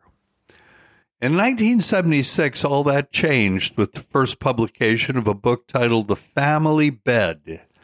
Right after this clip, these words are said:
by Minnesota housewife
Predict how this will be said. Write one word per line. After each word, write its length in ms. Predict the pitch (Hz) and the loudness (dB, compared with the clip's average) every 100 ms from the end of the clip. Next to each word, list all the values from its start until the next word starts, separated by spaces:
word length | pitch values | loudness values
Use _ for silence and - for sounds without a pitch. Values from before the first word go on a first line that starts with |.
| _ _ _ _ _ _ _ | _ _ _ _ _ _ _
by 180 | 107 110 | -2 0
Minnesota 720 | 113 131 160 156 - 143 131 | 2 2 2 2 2 2 0
housewife 800 | 113 139 135 - 131 127 123 120 | 0 0 0 0 0 2 0 -2